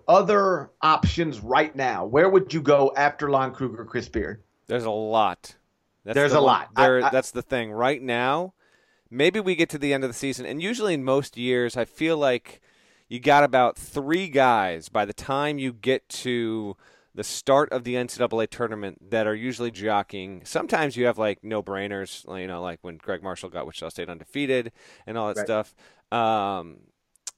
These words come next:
Speaker 2: Tony Bennett would be on that list. Uh, Bruce Pearl has to be on that list right now.
Speaker 1: Yep.
Speaker 2: Um,
Speaker 1: I'll, I'll tell you right now, I made a list of eleven, and you
Speaker 2: Oh
Speaker 1: just
Speaker 2: my
Speaker 1: named two
Speaker 2: gosh,
Speaker 1: of
Speaker 2: you
Speaker 1: them.
Speaker 2: gotta li-, hold on, hold on. Let me, let's do a li-,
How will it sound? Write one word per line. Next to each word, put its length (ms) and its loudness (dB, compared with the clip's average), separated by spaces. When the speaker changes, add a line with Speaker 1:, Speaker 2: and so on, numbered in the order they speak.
Speaker 2:
Tony 220 -2
Bennett 320 2
would 160 -4
be 160 0
on 120 -2
that 180 -2
list. 500 -4
Uh, 440 0
Bruce 280 -6
Pearl 400 4
has 380 -6
to 60 -12
be 120 -4
on 100 -8
that 160 -8
list 260 -8
right 160 -8
now. 260 -14
Speaker 1:
Yep. 120 -2
Speaker 2:
Um, 640 -8
Speaker 1:
I'll, 160 8
I'll 120 6
tell 160 4
you 60 2
right 120 6
now, 140 2
I 100 4
made 140 0
a 40 0
list 240 -4
of 80 -10
eleven, 520 0
and 180 -4
you 80 -2
Speaker 2:
Oh 60 4
Speaker 1:
just 100 4
Speaker 2:
my 60 6
Speaker 1:
named 100 0
two 80 2
Speaker 2:
gosh, 140 6
Speaker 1:
of 80 -6
Speaker 2:
you 40 -2
Speaker 1:
them. 100 6
Speaker 2:
gotta 100 0
li-, 60 2
hold 140 4
on, 120 6
hold 100 4
on. 40 2
Let 100 4
me, 140 2
let's 240 0
do 160 2
a 40 4
li-, 400 0